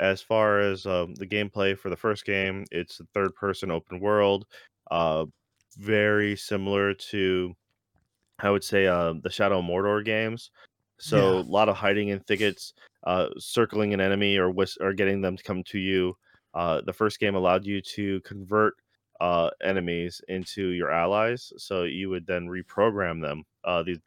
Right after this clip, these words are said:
Speaker 1: the robots, uh, the, you know, the different machines. And as you, um,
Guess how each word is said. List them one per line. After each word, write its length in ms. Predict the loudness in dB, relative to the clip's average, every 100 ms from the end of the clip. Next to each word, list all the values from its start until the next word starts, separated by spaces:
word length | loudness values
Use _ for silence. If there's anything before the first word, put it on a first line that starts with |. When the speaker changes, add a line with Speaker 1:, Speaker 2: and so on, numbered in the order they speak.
| _
Speaker 1:
the 360 | -6 -4 -4 -4 -2
robots, 600 | 0 0 -2 -6 -14 -20 _ _ _
uh, 200 | -2 0
the, 180 | -2 -6 -4
you 120 | -4
know, 100 | -4
the 80 | -6
different 260 | -10 -8
machines. 420 | -8 -6 -6 -6
And 80 | -4
as 300 | 0 0 0
you, 380 | -2 -2 -2 -6 _ _ _ _ _ _ _ -8
um, 460 | -4 -2 -4 -6